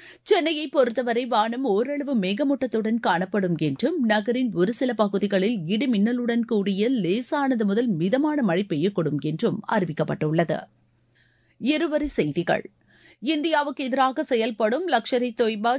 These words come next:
ஜெய்ஷ்-இ-முகமது தீவிரவாத இயக்கங்கள் மீது கடும் நடவடிக்கை எடுக்க வேண்டும் என்று ஜப்பான் வலியுறுத்தியுள்ளது. இந்தியா உள்ளிட்ட பல்வேறு நாடுகள் மீது அமெரிக்க அதிபர் திரு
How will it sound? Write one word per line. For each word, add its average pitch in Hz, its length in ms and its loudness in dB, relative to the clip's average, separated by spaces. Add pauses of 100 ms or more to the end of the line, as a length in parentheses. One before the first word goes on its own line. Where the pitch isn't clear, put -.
ஜெய்ஷ்-இ-முகமது 226 680 0
தீவிரவாத 214 520 0
இயக்கங்கள் 208 580 0
மீது 190 340 -2
கடும் 240 300 0
நடவடிக்கை 233 640 0
எடுக்க 190 240 2
வேண்டும் 175 360 0
என்று 175 500 0
ஜப்பான் 254 440 0
வலியுறுத்தியுள்ளது. 170 920 0 (400)
இந்தியா 302 480 0
உள்ளிட்ட 277 340 -2
பல்வேறு 262 440 0
நாடுகள் 247 480 0
மீது 233 320 0
அமெரிக்க 254 500 0
அதிபர் 233 360 0
திரு 196 240 0